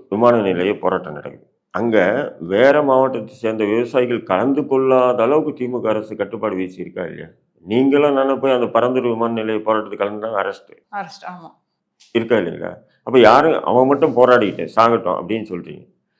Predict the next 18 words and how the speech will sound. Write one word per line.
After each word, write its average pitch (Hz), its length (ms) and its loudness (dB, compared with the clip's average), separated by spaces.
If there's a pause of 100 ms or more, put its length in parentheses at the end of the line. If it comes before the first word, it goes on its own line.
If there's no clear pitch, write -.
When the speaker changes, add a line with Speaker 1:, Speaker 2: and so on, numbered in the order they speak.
(180)
Speaker 1:
அதே 120 220 2
மேல்மா 139 560 2
சிப்காட் 143 340 2
விஷயத்திலே 135 480 -4
அந்த 104 300 2
விவசாயிகள் 113 480 0
போராட்டி 104 400 0
இருக்காங்க. 80 280 -12
அங்கேயும் 143 360 2
அப்படிதான், 104 320 -2
வேற 113 240 2
யாரும் 117 300 4
போய் 117 100 0
கலந்துக்க 101 340 -2
கூடாது. 82 200 -6
மீறி 139 320 0
கலந்துக்கிட்டவங்களும் 113 840 -2
தான் 143 180 -4